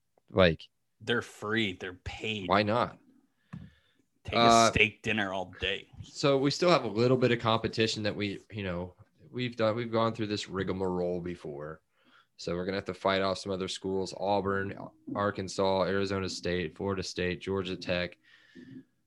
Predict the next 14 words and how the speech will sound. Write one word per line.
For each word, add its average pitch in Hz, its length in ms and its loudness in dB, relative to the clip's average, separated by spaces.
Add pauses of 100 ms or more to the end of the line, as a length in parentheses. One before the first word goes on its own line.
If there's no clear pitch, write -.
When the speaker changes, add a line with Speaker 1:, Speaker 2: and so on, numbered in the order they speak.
(180)
Speaker 1:
Iowa 123 300 6
State, 110 340 6
L 117 200 6
S 131 240 4
U, 107 520 2 (580)
Miami, 104 580 4
Michigan. 107 720 8 (560)
Man, 131 300 6
this 90 200 0
kid 104 200 6
had 95 160 4
some 101 140 2
<laughs> 101 140 8
offers. - 520 2